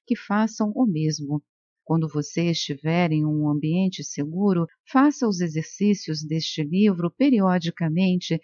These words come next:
sem óculos. Isso não é diferente de aprender novamente a andar depois de sofrer uma lesão na perna. Se você nunca abandonar as muletas,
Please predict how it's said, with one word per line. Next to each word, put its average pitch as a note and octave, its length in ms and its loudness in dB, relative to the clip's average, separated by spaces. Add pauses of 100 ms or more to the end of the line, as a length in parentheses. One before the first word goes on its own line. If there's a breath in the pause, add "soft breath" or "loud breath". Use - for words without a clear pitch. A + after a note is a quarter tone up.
(100 soft breath)
sem D#4+ 320 2
óculos. F3+ 640 0 (380)
Isso C4 320 2
não D#3+ 220 2
é G#3 160 4
diferente E3+ 920 0 (140)
de B3 260 4
aprender G#3+ 560 4
novamente F#3 800 0
a A#3 120 -2
andar A3 420 2 (220)
depois G#3+ 640 4
de A3 160 0
sofrer F#3+ 460 0
uma D#3+ 180 -2
lesão D#3+ 340 0
na G#3+ 140 2
perna. D3 560 -2 (400)
Se - 140 -4
você E3+ 340 0
nunca D#3+ 640 2
abandonar D#3 560 2
as D#3+ 160 0
muletas, G3+ 720 2